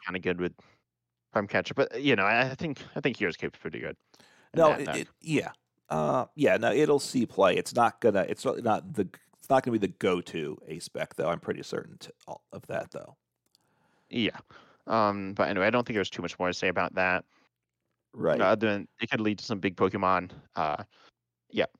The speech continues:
Speaker 1: <laughs>
Speaker 2: Oh, the other ace specs that were out, if you're not familiar, b-, before this, there was,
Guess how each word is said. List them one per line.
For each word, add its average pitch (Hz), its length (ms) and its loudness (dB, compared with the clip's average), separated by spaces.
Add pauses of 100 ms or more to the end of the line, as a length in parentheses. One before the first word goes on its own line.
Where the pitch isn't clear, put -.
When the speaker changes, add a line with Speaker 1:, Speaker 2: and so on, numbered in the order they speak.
Speaker 1:
<laughs> - 460 -12
Speaker 2:
Oh, - 240 2
the 156 140 10
other 165 180 6
ace 151 160 2
specs - 340 2
that 101 140 2
were 98 100 4
out, 101 220 6
if 98 100 -6
you're 101 80 -4
not 92 160 -2
familiar, 98 480 -4 (640)
b-, 147 140 -2
before 101 380 2
this, 98 200 2
there 95 160 -2
was, 87 220 -2